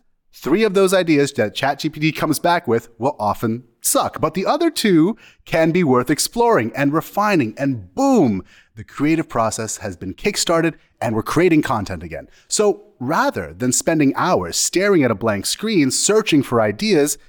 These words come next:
give A I a chance to get you started. Now, I don't think that it can be more creative than a human, but it can help you get there. But be careful, because sometimes it goes down,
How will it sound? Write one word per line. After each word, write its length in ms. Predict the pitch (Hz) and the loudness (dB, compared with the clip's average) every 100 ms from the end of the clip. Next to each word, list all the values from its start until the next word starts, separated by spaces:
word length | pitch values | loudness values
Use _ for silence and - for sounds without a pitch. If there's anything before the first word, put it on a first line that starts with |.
| _ _ 92 | _ _ -8
give 320 | 117 185 - | 0 0 0
A 160 | 190 202 | 0 0
I 180 | 214 | 0
a 100 | 247 | 0
chance 340 | 151 127 92 - | -2 -4 -4 -4
to 100 | 160 | -4
get 300 | 110 190 - | -2 -2 -2
you 80 | 175 | -4
started. 400 | - 214 165 - - - | 0 2 2 -2 -12 -6
Now, 160 | 123 113 | -2 -2
I 80 | |
don't 420 | 107 - 185 269 269 | -4 0 2 2 0
think 320 | 240 254 - 113 | -2 -2 -4 -6
that 140 | 107 | -4
it 120 | 98 | -4
can 120 | - | -6
be 100 | 117 | -6
more 320 | 107 104 104 147 | -2 0 0 0
creative 380 | - 165 175 | 2 2 2
than 100 | 185 | 0
a 40 | 208 | -4
human, 460 | - 170 135 330 - _ _ _ - | 0 4 4 2 -4 _ _ _ -8
but 100 | 165 | -6
it 120 | - | -6
can 320 | - 175 170 | -4 0 0
help 300 | 156 143 135 | 0 -2 -2
you 120 | 127 110 | -2 0
get 360 | 117 110 - | 0 -2 -4
there. 280 | 85 67 - - | -12 -12 -10 -6
But 120 | - | -2
be 120 | 233 | -2
careful, 340 | - 247 - | 0 -2 -2
because 260 | 165 110 117 | -4 -4 -4
sometimes 440 | 214 220 208 190 | -4 -2 -2 -2
it 40 | 185 | 0
goes 280 | 185 180 151 | 0 0 0
down, 360 | 202 165 92 | 0 2 -2